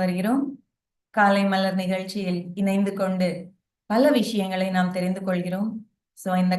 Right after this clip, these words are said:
காலை மலர் நிகழ்ச்சிக்கும் நாம், நாம் நன்றியை தெரிவித்துக் கொள்ள வேண்டும். ஏனென்றால், நமக்கு பல விஷயங்களை நமக்கு அற்புதமாக கொடுத்து கொண்டிருக்கிறது இந்த காலை மலர் நிகழ்ச்சி. பல ஞானத்தை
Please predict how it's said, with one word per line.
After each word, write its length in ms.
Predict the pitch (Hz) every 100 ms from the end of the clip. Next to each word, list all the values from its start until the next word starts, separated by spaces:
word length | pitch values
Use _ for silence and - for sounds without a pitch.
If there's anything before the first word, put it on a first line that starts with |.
| 180
காலை 280 | 185 208 220
மலர் 260 | 208 196 190
நிகழ்ச்சிக்கும் 580 | 180 185 190 196 220 226
நாம், 140 | 220 196
நாம் 180 | 196 262
நன்றியை 380 | 233 180 190 190 185
தெரிவித்துக் 440 | 180 175 180 185
கொள்ள 180 | 180 170 170
வேண்டும். 280 | 170 175 220 220
ஏனென்றால், 420 | 220 202 214 214
நமக்கு 260 | 185 185 190 -
பல 140 | 240 277 - - _ _ _ -
விஷயங்களை 600 | 214 233 220 214 202 190 190
நமக்கு 260 | 180 180 180
அற்புதமாக 720 | 175 214 208 202 196 196 254 - - _ _ -
கொடுத்து 280 | 196 190 196
கொண்டிருக்கிறது 600 | 196 180 180 185 180 208 220
இந்த 140 | 185 185
காலை 260 | 170 175 180
மலர் 260 | 170 170 170
நிகழ்ச்சி. 420 | 165 165 165 170 247 - - _ _ _ -
பல 200 | 214 254
ஞானத்தை 560 | 247 196 196 196 -